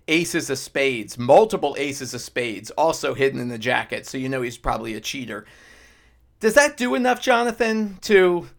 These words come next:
you know, show the Confederacy in a negative light? Or otherwise, this show, it's more about the pride for the Confederacy, which I just find to be really interesting. We'll get into the writer of the episode, but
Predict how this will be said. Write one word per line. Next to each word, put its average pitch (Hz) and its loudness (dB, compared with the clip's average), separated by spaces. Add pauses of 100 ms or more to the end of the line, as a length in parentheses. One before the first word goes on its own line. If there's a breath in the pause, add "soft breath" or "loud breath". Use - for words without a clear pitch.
(380)
you 180 -6
know, 160 0
show 202 2
the 196 2
Confederacy 180 -2
in 160 0
a 151 -6
negative 151 -4
light? 156 2
Or 156 2 (480 soft breath)
otherwise, 185 6
this 202 0
show, 208 2 (200)
it's - -14
more 180 -2
about 175 2
the - -18
pride 269 2
for 175 -2
the 139 -4
Confederacy, 131 -2
which 156 -4
I 185 -2
just 226 -6
find 185 2
to 165 -2
be 156 -2
really 160 0
interesting. 160 -4
We'll 151 0
get 220 -2
into 165 -4
the 139 -4
writer 151 2
of 139 -6
the 143 -4
episode, 143 -2
but 143 0